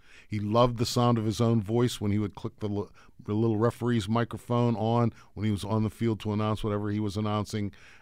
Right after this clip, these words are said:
And I'm gonna go to the old saying about apples and how far they fall from trees, uh, to say that, in my opinion, Sean Hockley is the same in that,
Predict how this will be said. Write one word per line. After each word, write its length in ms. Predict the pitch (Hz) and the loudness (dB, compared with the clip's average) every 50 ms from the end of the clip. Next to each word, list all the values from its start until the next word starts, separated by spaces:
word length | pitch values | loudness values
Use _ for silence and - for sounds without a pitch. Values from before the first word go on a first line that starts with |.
| - - - | -20 -18 -8
And 480 | 107 113 113 113 113 110 110 110 107 110 | -4 -2 0 2 2 2 2 2 2 2
I'm 120 | 110 113 | 2 2
gonna 140 | 117 110 107 | 2 2 2
go 240 | 92 92 110 107 104 | 0 0 0 0 0
to 180 | - - 110 98 | 0 -2 -4 -4
the 220 | 95 101 98 104 | -4 -4 -2 -2
old 240 | 101 104 104 98 - | 0 0 -2 -2 -4
saying 420 | - - 113 107 107 107 107 104 | -4 -4 -2 -2 0 0 -2 -2
about 420 | 98 90 104 104 104 98 92 - - - - - - - - - | -2 -2 -2 -2 -2 -2 -4 -6 -10 -20 -20 -20 -20 -20 -10 -4
apples 540 | 110 110 110 110 - - 107 104 98 - - | 0 2 2 2 0 -2 -2 -2 -2 -4 -6
and 100 | 95 87 | -6 -4
how 180 | 92 104 104 98 | -2 -2 -2 -2
far 440 | - - - 98 104 107 104 104 101 | -2 -6 -4 0 2 2 4 2 2
they 140 | 104 101 95 | 2 0 -2
fall 300 | - - 110 104 101 95 | -2 0 0 0 0 0
from 220 | - 101 95 90 | -2 -2 -4 -4
trees, 680 | - - 120 117 113 110 107 104 98 92 - - - - - - - - - - - | -4 -2 -2 0 2 2 2 0 -2 -2 -4 -6 -8 -10 -14 -20 -18 -18 -16 -8 -4
uh, 340 | 98 98 95 95 92 90 85 - - | -2 0 0 0 -2 -2 -6 -8 -4
to 240 | - 113 104 92 - - - - | -2 -2 -2 -2 -6 -14 -20 -20
say 460 | - - - - - 123 110 107 107 107 | -18 -14 -12 -4 0 2 2 2 2 2
that, 240 | 95 104 101 95 - - - - - - - - | 0 0 -2 -2 -4 -8 -16 -20 -20 -14 -6 -2
in 100 | 104 104 | 0 0
my 180 | 110 110 110 | 2 2 0
opinion, 460 | 104 - - 123 113 107 104 101 98 | 0 -2 0 0 2 2 2 0 0
Sean 320 | 90 - 113 107 104 98 87 | -2 -2 -2 0 0 0 0
Hockley 480 | 101 104 104 95 - 101 92 92 95 | 0 0 0 0 -2 -6 -8 -8 -8
is 240 | 90 95 98 80 80 | -8 -8 -8 -8 -10
the 100 | 85 85 | -10 -10
same 460 | - - - 117 110 110 110 104 101 | -8 -4 -2 -2 0 0 0 0 -2
in 180 | 98 104 104 98 | -2 -2 -2 -2
that, 320 | 107 104 98 98 - - | -2 -2 -2 -4 -6 -10